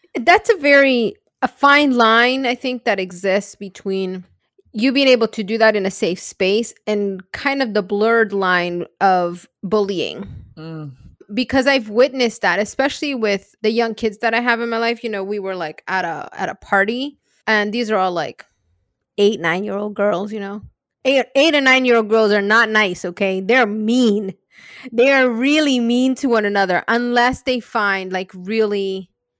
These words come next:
Speaker 1: good relationships. And in this one instance, the person that kind of led the group, in quotes, you know, led the group, she was saying something to another individual, and the, and me, right, the adult,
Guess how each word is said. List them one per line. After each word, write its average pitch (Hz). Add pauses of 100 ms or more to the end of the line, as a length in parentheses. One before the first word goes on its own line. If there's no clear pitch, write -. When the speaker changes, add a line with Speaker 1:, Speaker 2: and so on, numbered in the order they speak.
(240)
Speaker 1:
good 240
relationships. 214
And 233
in 247
this 262
one 277
instance, 214 (640)
the 233
person 302
that -
kind 240
of 202
led 208
the 220
group, 202
in 214
quotes, 202
you 214
know, 202
led 190
the 196
group, 202 (500)
she 370
was 254 (360)
saying 285
something 254
to 214
another 214
individual, 190
and 196
the, 196 (540)
and 240
me, 302
right, 202
the 220
adult, 208